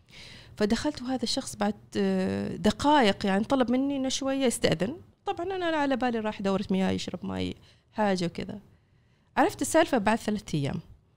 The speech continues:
لما نادانا مدير المركز وقال لي: "تتذكري فلان في، في كلاسك؟" قلت له: "أيوة أعرفه، وأتذكر اسمه حمد." "أتذكر حمد." قال لي: "قبل ثلاثة أيام طلع من كذا." قلت له: "مثل أي طالب ممكن يطلع لدورة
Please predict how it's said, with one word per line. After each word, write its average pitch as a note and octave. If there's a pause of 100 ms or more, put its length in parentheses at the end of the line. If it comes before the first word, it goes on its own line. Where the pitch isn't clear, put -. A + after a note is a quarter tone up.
(180)
لما F3+
نادانا F#3+
مدير F#3+
المركز G3+
وقال G#3+
لي: G#3
"تتذكري A3
فلان G#3
في، G3+ (140)
في G#3
كلاسك؟" A#3+ (640)
قلت B3
له: F4+
"أيوة F4+
أعرفه، B3+
وأتذكر A#3
اسمه A3
حمد." G3+ (960)
"أتذكر C#4+
حمد." A3+
قال D4
لي: D4+
"قبل C#4+
ثلاثة C4+
أيام A#3+
طلع A3+
من G3+
كذا." G3+
قلت -
له: D#4 (520)
"مثل G4
أي G#4
طالب B3+
ممكن C4+
يطلع A3
لدورة F3